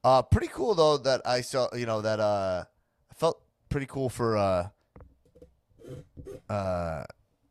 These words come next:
Maria Kanellis, like, her and her husband going on, on A E W. They've been in every single ref-,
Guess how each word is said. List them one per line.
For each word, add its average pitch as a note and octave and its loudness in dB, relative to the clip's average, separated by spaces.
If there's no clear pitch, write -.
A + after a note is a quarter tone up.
Maria A#2 0
Kanellis, A2 -6
like, G2 -6
her A2 2
and G2+ 0
her F#2+ -2
husband G#2+ -4
going A2 -6
on, G2+ -10
on A2+ -4
A G#2+ -10
E G2+ -14
W. G#2+ -12
They've C3 -2
been D#3+ -6
in D3 -10
every D3 2
single C#3+ -4
ref-, C3 0